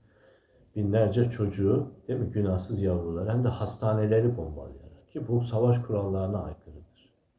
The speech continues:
Hastaneler vurulmaz. Ve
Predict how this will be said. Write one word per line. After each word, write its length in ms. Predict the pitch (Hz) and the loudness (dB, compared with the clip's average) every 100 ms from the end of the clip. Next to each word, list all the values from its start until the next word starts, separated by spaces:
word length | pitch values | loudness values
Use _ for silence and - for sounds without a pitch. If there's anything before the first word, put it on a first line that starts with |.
| _ _ | _ _
Hastaneler 720 | 92 - 98 90 92 110 120 - _ _ _ _ - | -16 -10 -6 -2 0 0 -2 -8 _ _ _ _ -8
vurulmaz. 580 | 107 113 113 127 - - - - _ _ _ _ _ _ _ _ _ _ _ _ _ _ _ - - - - - - - - _ _ _ _ _ _ _ _ _ _ _ 139 | 0 2 4 4 2 -2 -16 -20 _ _ _ _ _ _ _ _ _ _ _ _ _ _ _ -18 -14 -12 -14 -20 -20 -20 -20 _ _ _ _ _ _ _ _ _ _ _ 4
Ve 240 | 151 - | 6 6